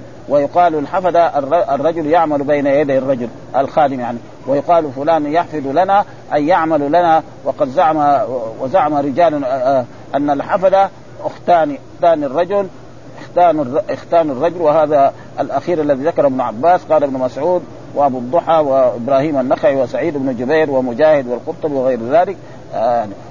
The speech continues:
وهذه الأقوال كلها داخلة في معنى الحفدة، وهو الخدمة الذي منه قوله تعالى في القنوت: "وإليك نسعى ونحفد". ها؟ ها؟ في ال-، في،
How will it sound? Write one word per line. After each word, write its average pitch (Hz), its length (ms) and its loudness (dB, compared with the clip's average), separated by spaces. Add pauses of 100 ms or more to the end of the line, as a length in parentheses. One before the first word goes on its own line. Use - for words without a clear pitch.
وهذه 151 280 2
الأقوال 147 440 0
كلها 156 280 0
داخلة 165 360 0
في 135 140 -4
معنى 151 280 0
الحفدة، 139 480 -2 (280)
وهو 143 460 2
الخدمة 156 500 0 (200)
الذي 139 280 -2
منه 151 260 -2
قوله 131 300 -2
تعالى 135 320 2
في - 60 -12
القنوت: 156 420 0 (300)
"وإليك 151 380 2
نسعى 165 480 2
ونحفد". 139 520 -2 (480)
ها؟ 147 280 0 (360)
ها؟ 147 200 2
في 147 120 -8
ال-، 127 340 -2
في، 90 240 -6